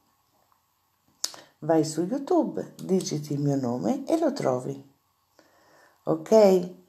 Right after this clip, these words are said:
Ciao! Signori, io vi do la buonanotte a tutti, si è fatto tardi, spero di, di rivedervi presto, di ri-, di poter parlare con voi, magari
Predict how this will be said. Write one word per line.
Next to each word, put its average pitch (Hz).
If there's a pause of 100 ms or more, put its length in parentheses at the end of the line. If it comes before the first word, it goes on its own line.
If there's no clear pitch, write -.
(140)
Ciao! 185 (1080)
Signori, -
io 233
vi 240
do 156
la 151
buonanotte 156
a 147
tutti, - (480)
si -
è 147
fatto 147
tardi, 240 (560)
spero 165
di, 165 (560)
di -
rivedervi 175
presto, -
di 160
ri-, 156 (480)
di 170
poter 170
parlare 160
con 175
voi, 180 (760)
magari 160